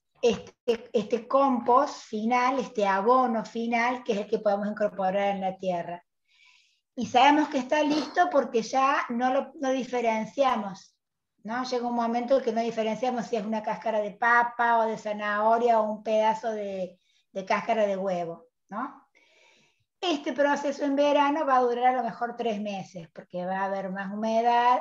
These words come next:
y más temperatura. Ese compost,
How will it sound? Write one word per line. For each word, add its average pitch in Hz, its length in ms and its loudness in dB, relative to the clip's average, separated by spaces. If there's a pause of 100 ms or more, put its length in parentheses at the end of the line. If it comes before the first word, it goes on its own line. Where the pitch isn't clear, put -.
y 208 140 -8
más 196 220 -8
temperatura. 165 760 -10 (3500)
Ese 311 320 -4
compost, 320 800 4